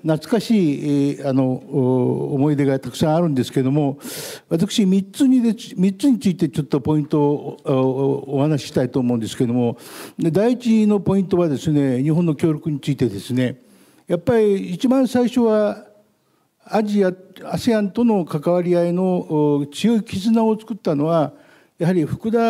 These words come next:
首相の、お-、そのアセアン協力と、いうことで、あの、工業化促進ということで、あの、当時のオーイーシーエフ、海外経済協力基金等も含めてですね、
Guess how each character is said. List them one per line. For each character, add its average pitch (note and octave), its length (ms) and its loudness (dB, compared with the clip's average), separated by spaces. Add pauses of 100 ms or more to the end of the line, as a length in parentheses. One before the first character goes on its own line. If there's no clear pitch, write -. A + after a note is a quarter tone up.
(500)
首 G#3+ 160 0
相 F#3 580 -2
の、 E3+ 420 -2 (360)
お-、 E3 260 2
そ E3 160 0
の D3+ 260 0
ア D3+ 120 0
セ B3 200 2
ア A#3+ 60 2
ン A#3 140 2
協 G#3+ 240 0
力 - 200 -6
と、 G#2+ 260 -16 (540)
い G3 80 -2
う G3 100 0
こ F3+ 120 0
と E3 140 0
で、 E3 420 0
あ D#3 100 2
の、 D3 840 0
工 B3+ 280 0
業 A#3+ 220 2
化 G#3+ 140 -2
促 - 220 -4
進 A2 200 -2
と - 220 -14 (580)
い A3 100 2
う G#3+ 80 2
こ G#3 100 0
と F#3+ 140 -2
で、 E3+ 260 2
あ D#3 100 0
の、 D#3 520 0 (640)
当 G3 180 2
時 D#3 140 0
の D#3 300 2
オ E3 100 2
ー - 20 2
イ - 20 -2
ー - 20 -6
シ - 120 0
ー D#3 40 2
エ - 20 2
フ、 - 140 -2
海 D#3 200 -2
外 D3 140 0
経 D3 160 0
済 D3+ 160 2
協 D#3 120 0
力 C3+ 140 -4
基 - 60 -18
金 D#3 180 2
等 D#3 160 2
も C#3 120 2
含 D#3+ 140 -4
め D#3 80 0
て B2+ 80 0
で A2+ 60 0
す C#3 160 -2
ね、 B2+ 280 0